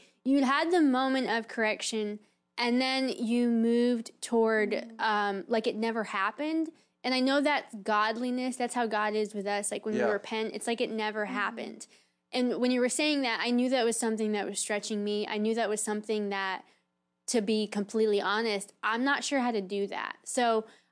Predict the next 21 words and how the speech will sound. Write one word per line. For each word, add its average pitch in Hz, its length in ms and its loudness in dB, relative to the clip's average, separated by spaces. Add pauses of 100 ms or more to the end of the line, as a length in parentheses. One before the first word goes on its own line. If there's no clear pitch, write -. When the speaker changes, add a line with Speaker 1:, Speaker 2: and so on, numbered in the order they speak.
(160)
Speaker 1:
I 240 180 -2
think 277 380 -2 (100)
because 247 280 2
I 233 120 2
haven't 233 420 0
known 254 500 2 (300)
how 247 300 0
to 226 140 2
do 226 300 0
that, 254 240 0
I - 40 -2
haven't 240 180 0
known 233 140 2
what 214 100 2
that's 202 220 -2
looked 254 180 -2
like, 254 220 0 (240)
I've 247 160 0
also 302 320 2
not 262 260 2
always, 240 460 2